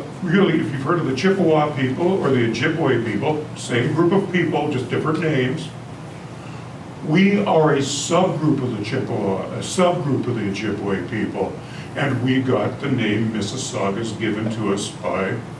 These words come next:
the settler government. But basically, we are the Ojibwe people living on the north shore of Lake Ontario and Lake Erie. There's a small little tiny First Nation left in Huron, but you'll,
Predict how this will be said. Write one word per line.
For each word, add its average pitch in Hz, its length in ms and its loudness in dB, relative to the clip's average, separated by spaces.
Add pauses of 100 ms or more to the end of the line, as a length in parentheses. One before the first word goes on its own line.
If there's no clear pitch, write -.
(120)
the 123 60 -6
settler - 440 0
government. 90 500 -2 (840)
But 139 140 0
basically, 131 680 0 (260)
we 202 400 2
are 170 300 2
the 151 240 0
Ojibwe 151 720 0
people 123 280 -2 (240)
living 139 300 4
on 135 200 2
the 120 60 2
north 123 280 4
shore 117 400 0
of 107 160 -4
Lake 107 160 -2
Ontario 107 720 -4 (340)
and 110 200 -2
Lake 104 340 0
Erie. 98 340 -2 (460)
There's 113 180 -2
a 101 60 -4
small 139 520 0
little 131 220 0
tiny 120 320 0
First 117 320 -4
Nation 110 320 -4
left 110 240 -2
in 104 160 -4
Huron, 101 420 -4 (120)
but 120 160 -6
you'll, 113 240 -4